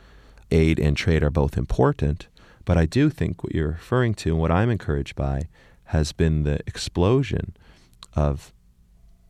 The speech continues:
not aid or trade as a strategy, but what I call homemade solutions to solving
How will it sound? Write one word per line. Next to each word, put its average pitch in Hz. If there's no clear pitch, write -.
not 92
aid 82
or 67
trade 98
as 78
a 71
strategy, 69
but -
what 78
I 78
call 73
homemade 76
solutions 69
to -
solving -